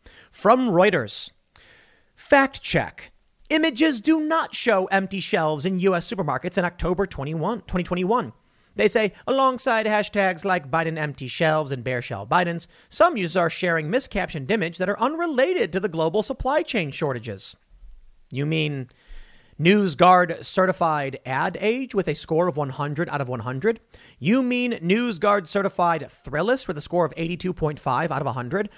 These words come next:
showing stock photos of shortages and then leading people to believe that these are current news images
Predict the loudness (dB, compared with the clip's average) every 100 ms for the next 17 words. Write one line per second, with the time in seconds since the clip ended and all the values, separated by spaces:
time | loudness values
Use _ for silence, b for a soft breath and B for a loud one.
0 | B 0 0 0 -4 0 0 -2 -4 -2
1 | -2 -4 -4 -2 -2 0 -2 -4 B -2
2 | 0 2 0 0 0 -2 -4 -4 -2 -2
3 | 0 0 -2 -2 -4 -2 -2 0 -2 -4
4 | -2 0 0 -4 -4 -2 -2 -4 -4 -2
5 | -2 -4